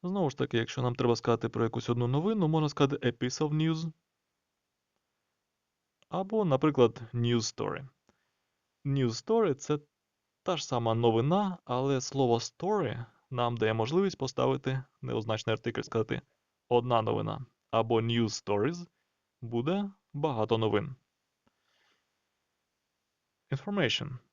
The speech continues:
This is an important information. Це важлива інформація.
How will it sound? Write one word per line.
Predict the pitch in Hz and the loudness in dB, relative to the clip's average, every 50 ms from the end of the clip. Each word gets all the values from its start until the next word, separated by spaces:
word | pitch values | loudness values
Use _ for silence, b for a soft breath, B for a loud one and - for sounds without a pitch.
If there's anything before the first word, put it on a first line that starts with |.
| _ _ _ _ _ _ _ _ _ _ _ _ _ _ _ _ _ _ _ _ _ _ _ _ _ _ _ _ - | _ _ _ _ _ _ _ _ _ _ _ _ _ _ _ _ _ _ _ _ _ _ _ _ _ _ _ _ -6
This | 180 165 156 131 117 - | 0 2 2 2 4 4
is | 120 113 107 - - - - | 2 2 0 -2 -6 -4 -2
an | 117 117 - _ | -2 -2 -4 _
important | - 117 113 110 - 151 165 196 190 - 170 165 165 - | -8 -8 -8 -4 -2 -2 -2 0 -2 -2 -4 -4 -4 -4
information. | - 127 113 - - 113 110 113 113 107 101 - - 101 101 - 127 - _ _ _ _ _ _ _ _ _ | -6 -8 -6 -4 -4 -2 0 0 0 0 -2 -4 -6 -8 -12 -14 -14 -16 _ _ _ _ _ _ _ _ _
Це | - - - 180 196 208 214 208 190 - - | -14 -6 -4 -2 -2 -2 -2 -4 -8 -8 -6
важлива | 135 123 123 113 110 113 113 113 107 110 107 - | -4 -4 -2 -2 -2 -2 -2 0 0 0 -2 -2
інформація. | 127 110 - - - 110 107 113 113 - - - - - 135 | -6 -10 -8 -8 -6 -4 -4 -4 -4 -6 -10 -14 -14 -16 -16